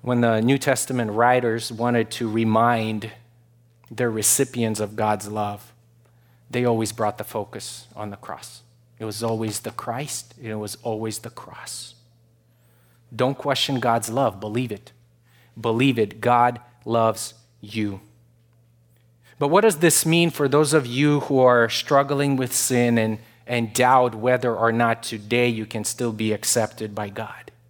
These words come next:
Is his love everlasting? Does it endure, or, or does it fluctuate depending on whether or not you and I, I don't know, measure up to a certain standard?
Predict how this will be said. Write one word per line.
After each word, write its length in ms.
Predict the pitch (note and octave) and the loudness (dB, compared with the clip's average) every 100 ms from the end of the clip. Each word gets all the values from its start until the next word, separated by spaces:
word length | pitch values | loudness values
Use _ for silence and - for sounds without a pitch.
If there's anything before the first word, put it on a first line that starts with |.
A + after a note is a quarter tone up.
| _ _ _ _ _ _ _ _ _ _ _ _ _ _ _ _ - | _ _ _ _ _ _ _ _ _ _ _ _ _ _ _ _ -6
Is 240 | B2+ - | -2 2
his 240 | C#3+ B2 | 2 2
love 540 | A#2+ C3+ C3+ C3 B2 - | 4 4 6 4 2 -4
everlasting? 1000 | B2+ A#2 A2+ A2+ C3 D3 - - D3 D3 | -6 -4 0 2 2 2 -6 -10 -10 -10
Does 240 | B2 A#2 C3+ | -4 0 0
it 100 | A#2+ | 0
endure, 580 | B2 A#2 A2+ C3 D3 D#3 | -2 -4 -4 -2 2 0
or, 340 | C3+ B2 A#2 - - - - | 2 2 2 0 -20 -20 -6
or 140 | C3 | -2
does 220 | B2 B2 | 0 0
it 120 | B2 | 0
fluctuate 720 | - C3 B2+ - - B2 A#2 A2 | -4 -2 0 0 -2 0 -2 -4
depending 540 | A#2 C3 B2 A#2+ A#2+ | -6 -2 0 0 0
on 320 | A2+ A2 G#2+ - - _ _ | 2 2 0 -8 -20 _ _
whether 360 | A2+ B2 A#2 A#2 | -2 -2 0 -4
or 220 | A2+ A2 | -2 -2
not 600 | A2+ A#2+ A2+ A2 - - | 2 2 2 0 -6 -18
you 300 | C3 A2 A#2+ | -14 -4 -2
and 180 | A2+ A2 | 0 2
I, 300 | A2 A2 G#2 - - _ _ _ _ _ _ | 2 2 -2 -10 -20 _ _ _ _ _ _
I 100 | A2 | -12
don't 100 | G#2+ | -8
know, 100 | G#2+ | -6
measure 440 | G#2 A2 A2 A2 | -4 -4 -4 -4
up 140 | A2 - | -6 -6
to 160 | A#2+ | -12
a 40 | A2 | -10
certain 320 | - A#2 A2 | -8 -10 -10
standard? 540 | - - A2+ G#2+ G#2 | -12 -8 -8 -6 -10